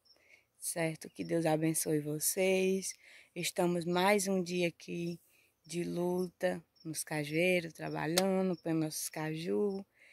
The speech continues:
E aqui não tem isso, é domingo, pode ser de domingo, dia de sábado, dia de segunda, dia de terça, quarta, quinta e sexta,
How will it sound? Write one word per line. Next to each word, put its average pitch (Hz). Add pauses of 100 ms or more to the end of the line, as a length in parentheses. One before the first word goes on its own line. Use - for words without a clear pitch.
(380)
E 175
aqui 175
não 185
tem 214
isso, - (180)
é 160
domingo, 220 (800)
pode 185
ser 214
de 185
domingo, 196
dia 185
de 180
sábado, 190
dia 180
de 165
segunda, 196
dia 180
de -
terça, 208
quarta, 202
quinta 220
e -
sexta, 208